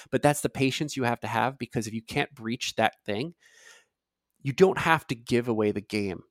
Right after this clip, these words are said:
When you're talking about, "Is it cultural?" as a question, you're actually asking a question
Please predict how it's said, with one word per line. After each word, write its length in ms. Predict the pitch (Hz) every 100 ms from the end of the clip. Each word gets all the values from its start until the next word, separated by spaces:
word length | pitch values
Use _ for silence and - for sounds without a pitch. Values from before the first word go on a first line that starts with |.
| _
When 120 | 123
you're 100 | 131
talking 380 | - - 190 254
about, 280 | 220 170 151 -
"Is 180 | 123 113
it 160 | 123 -
cultural?" 560 | 123 123 - - - _ 113
as 100 | 110
a 60 |
question, 400 | - 107 113 -
you're 160 | 165 147
actually 340 | 202 - 294
asking 300 | 156 156 165
a 60 | 135
question 500 | - 113 - 127